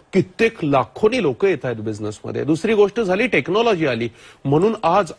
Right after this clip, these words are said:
Amazon, Flipkart आपल्याला चॅलेंज द्यायला लागले. हं? आज जर बिझनेस लीडर घडायचंय तर मला लेटेस्ट टेक्नॉलॉजी, ज्याच्यामध्ये डिजिटल मार्केटिंग आलं, ऑनलाइन बिझनेसेस कसे करायचे हे सगळं यायला पाहिजे,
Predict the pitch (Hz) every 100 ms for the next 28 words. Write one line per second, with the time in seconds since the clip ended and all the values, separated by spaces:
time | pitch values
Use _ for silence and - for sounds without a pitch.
0 | - 139 165 151 160 170 160 156 147 196
1 | 185 180 185 196 202 160 135 190 180 160
2 | 147 120 110 117 107 _ _ - _ 156
3 | 233 - - 139 196 165 151 185 151 139
4 | 170 185 139 135 156 214 185 160 147 135
5 | 180 247 - _ - 175 160 143 165 185
6 | 160 147 180 170 - 139 156 160 160 156
7 | 165 147 151 156 151 151 143 139 156 156
8 | 143 135 143 151 151 143 135 143 131 135
9 | 175 220 214 170 156 190 202 185 190 160
10 | 170 170 160 151 170 196 - 175 151 160
11 | 214 196 151 151 139 131 123